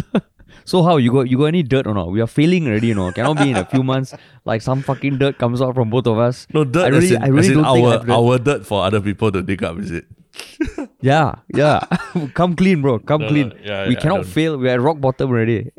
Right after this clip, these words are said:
Speaker 2: Yeah, yeah. We, when, when you're rock bottom, that, it doesn't really matter. Maybe, in fact, the,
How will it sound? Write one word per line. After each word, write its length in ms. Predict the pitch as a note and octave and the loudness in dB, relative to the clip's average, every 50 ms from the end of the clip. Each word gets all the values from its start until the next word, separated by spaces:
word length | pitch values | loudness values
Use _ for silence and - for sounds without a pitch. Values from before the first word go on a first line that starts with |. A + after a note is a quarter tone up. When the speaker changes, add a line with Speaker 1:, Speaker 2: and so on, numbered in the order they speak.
| - | -6
Speaker 2:
Yeah, 100 | - G2 | -4 -2
yeah. 220 | G2 F#2 F2+ F2+ F2 | -2 -2 -2 -2 -4
We, 200 | F2 F#2 G2 G2 | -4 -6 -4 -4
when, 240 | G#2 G#2 A2 A2+ G#2+ | -2 0 -2 -2 -2
when 220 | - G#2 A#2 A#2 | -2 -2 0 0
you're 160 | A#2+ B2+ B2+ | 2 2 2
rock 160 | D3+ F3 E3 | 2 0 0
bottom, 380 | C3+ B2+ A#2 - C#3+ C#3 C3 A#2 | 0 -2 -2 0 -2 -2 -2 -2
that, 180 | A2 G#2+ - G2 | -4 -4 -2 -2
it 60 | G2 | 0
doesn't 380 | G#2 G#2 G#2+ G2 B2 C3 A#2+ C4+ | 0 0 0 0 0 0 0 0
really 220 | A2+ G#2 G#2 A2 | 0 0 0 0
matter. 480 | G#2 G2 F#2+ F2 - G2+ G2 F#2+ F2+ G2+ | 0 -2 -4 -4 -4 -4 -4 -4 -2 -4
Maybe, 300 | A2 A2 A#2 C#3+ C#3 A2 | -4 -2 -2 -2 -4 -4
in 200 | F#2 F#2+ G2+ F#2+ | -4 -8 -8 -6
fact, 240 | - D3 A#2 F2+ D#2+ | -4 -4 -4 -4 -6
the, 420 | F2 F2+ F#2 F#2 E2+ - F#2 | -6 -4 -2 0 0 0 0